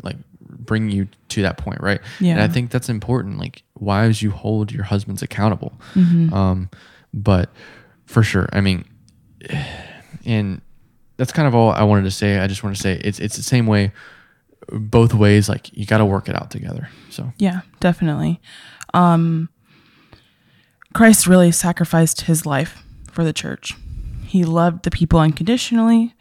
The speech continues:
Speaker 2: When he walked on earth, he served, he taught them, he led them to know the Father. And all the while, the people who really did follow him, you know, they submitted to his leadership, they followed his teaching, respecting and honor,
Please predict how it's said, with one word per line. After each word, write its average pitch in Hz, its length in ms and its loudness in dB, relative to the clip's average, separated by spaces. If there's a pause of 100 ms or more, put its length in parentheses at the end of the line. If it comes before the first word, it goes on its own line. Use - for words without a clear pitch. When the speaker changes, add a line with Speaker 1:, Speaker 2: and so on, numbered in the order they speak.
(200)
Speaker 2:
When 160 120 -4
he 156 80 2
walked 160 280 0
on 165 140 -2
earth, 165 360 0
he - 180 -6
served, 160 580 -2 (360)
he - 200 -10
taught 156 400 -2
them, 147 260 0 (400)
he - 160 -6
led 165 300 4
them 165 140 6
to 165 120 2
know 156 120 4
the 151 100 -2
Father. 147 500 -4 (420)
And - 100 -8
all 165 140 2
the 170 80 4
while, 160 340 4
the 170 80 -8
people 208 240 0
who 220 140 4
really 196 260 2
did 170 220 -2
follow 185 420 0
him, 254 300 -2 (320)
you 175 100 -4
know, 170 120 2
they 165 120 0
submitted 202 380 -2
to - 120 -6
his 185 120 -4
leadership, 196 480 0
they 175 100 -2
followed 180 300 -2
his 175 140 -4
teaching, 175 400 -4
respecting 170 500 -4
and 165 100 -4
honor, 165 460 -2